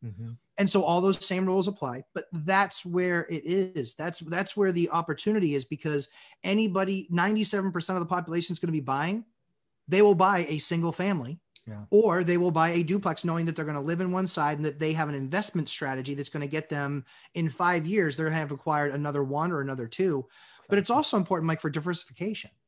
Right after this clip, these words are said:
Speaker 2: Single family duplex. You don't
Speaker 1: Mm-hmm.
Speaker 2: own all single families.
Speaker 1: Mm-mm.
Speaker 2: I don't own all duplexes.
Speaker 1: Exactly.
Speaker 2: You know, I
Speaker 1: Right.
Speaker 2: cracked the code on duplex, but that code has helped me get two single families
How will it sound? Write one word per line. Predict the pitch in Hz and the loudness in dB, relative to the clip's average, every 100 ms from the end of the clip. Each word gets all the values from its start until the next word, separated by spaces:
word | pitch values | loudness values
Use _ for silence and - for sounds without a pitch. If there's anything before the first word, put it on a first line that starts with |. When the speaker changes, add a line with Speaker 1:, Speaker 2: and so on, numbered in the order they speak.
| _ _ _ _ _ _ _ _ _ | _ _ _ _ _ _ _ _ _
Speaker 2:
Single | - 220 220 | 2 4 4
family | 220 220 208 | 4 4 4
duplex. | 185 233 113 - - _ | 2 -2 -6 -10 -16 _
You | 147 185 | 0 2
don't | 202 | 4
Speaker 1:
Mm-hmm. | 175 | 2
Speaker 2:
own | 180 | 2
all | 165 | 2
single | 170 180 226 | 0 -4 -4
families. | 139 135 208 - _ _ 180 | -6 -6 -8 -12 _ _ -14
Speaker 1:
Mm-mm. | 196 123 - _ _ _ | -8 -10 -10 _ _ _
Speaker 2:
I | 156 160 | 0 2
don't | 170 175 | 0 2
own | 175 190 | 0 2
all | 190 | 0
duplexes. | 185 240 151 - - - _ _ _ | 0 -4 -6 -10 -16 -20 _ _ _
Speaker 1:
Exactly. | 107 107 101 120 - _ _ _ | -18 -16 -16 -18 -20 _ _ _
Speaker 2:
You | 175 | -4
know, | 151 185 214 _ - | -2 -2 -6 _ -2
I | 175 | 0
Speaker 1:
Right. | 170 - | 0 -2
Speaker 2:
cracked | - 196 202 - | -2 2 2 -2
the | 160 | -8
code | - 170 240 | -4 -2 0
on | 165 123 | -2 -4
duplex, | 120 117 123 165 - - _ _ _ _ _ _ _ _ - | -8 -8 -12 -12 -14 -14 _ _ _ _ _ _ _ _ 0
but | 196 190 | 2 2
that | 190 180 - | 0 0 2
code | 214 214 208 | 6 6 6
has | 175 | 2
helped | 180 160 175 | 2 0 -4
me | 147 | -4
get | 151 - _ _ _ - | -4 -6 _ _ _ 0
two | 226 | 2
single | 208 180 156 | 4 2 0
families | 139 147 147 | -2 -4 -2